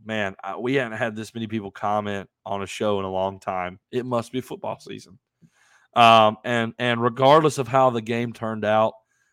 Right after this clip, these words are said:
that was a heck of a football game,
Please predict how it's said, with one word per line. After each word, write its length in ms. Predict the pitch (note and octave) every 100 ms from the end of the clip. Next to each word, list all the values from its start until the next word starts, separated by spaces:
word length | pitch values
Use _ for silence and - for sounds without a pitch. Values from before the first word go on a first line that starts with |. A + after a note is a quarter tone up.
| _
that 140 | A#2+ C3
was 180 | B2+ G#2
a 80 |
heck 640 | F2+ - - - C#3+ C3 -
of 160 | B2+ B2
a 80 | A#2
football 460 | - A2+ G2+ G2+
game, 520 | G2+ G2+ G2 F#2+ F#2